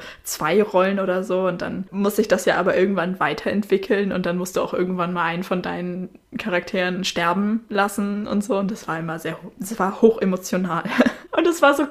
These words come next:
cool, weil wir dann halt auch in der, in der Schule da immer drüber geredet haben. Also halt so nachmittags wurde da ganz fleißig geschrieben und dann halt äh, in der Schule wurde sich da wild drüber ausgetauscht. Und es ist so, du sitzt so mit Leuten zusammen und hast halt ein Thema, von dem alle wissen, worum es geht. Und Außenstehende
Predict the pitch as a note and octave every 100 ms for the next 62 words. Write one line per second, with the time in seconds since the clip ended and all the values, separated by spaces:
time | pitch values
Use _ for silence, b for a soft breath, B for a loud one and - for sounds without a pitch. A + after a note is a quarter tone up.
0 | - C#4+ D4+ B3 G#3 G3 A3 G#3+ - G3+
1 | G3+ F#3 - F#3 - G3+ A#3 C4+ B3 C4+
2 | C#4 C4 B3+ C4 C4 C4+ - A#3 C#4 G#3
3 | F#3 F3 - E3+ G#3+ G#3 C4 G3 F#3 E3+
4 | E3+ E3+ - F3+ - - - G3 A3+ F#3+
5 | F3+ E3+ F#3 F#3 F#3 B B B - F#3
6 | F3 F3+ F3+ - G3+ G3 G3 B B -
7 | F#3+ F#3+ F3+ F#3+ F3+ B B G#3 G#3 G3+
8 | G3 F#3 - - A#3+ - A3 A#3 - _
9 | F#3+ F3+ F3 F#3 G#3 F#3 F3 G3 - F#3
10 | E3+ E3+ G#3 C4 G#3 F3+ F3 F3+ - G#3
11 | F3+ F3 F#3 F3+ F#3+ G#3+ G3 F#3 F3+ F3+
12 | - F#3+ G3 F#3 F#3 F#3+ E3+ - E3 G3+
13 | - - F#3 D#3+ G3+ A3+ - F#3 G3 G3+